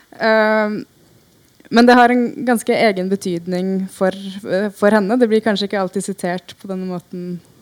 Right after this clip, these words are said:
eh, hun, hun mente det. Eh,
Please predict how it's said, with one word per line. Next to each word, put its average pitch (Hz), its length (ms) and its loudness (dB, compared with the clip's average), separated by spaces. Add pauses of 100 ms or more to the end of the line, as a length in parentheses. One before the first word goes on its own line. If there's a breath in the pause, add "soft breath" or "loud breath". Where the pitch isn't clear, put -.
(140)
eh, 196 480 -10
hun, 180 340 -8 (340)
hun 185 360 -8
mente 180 320 -10
det. 302 100 -6 (640 loud breath)
Eh, 240 640 -2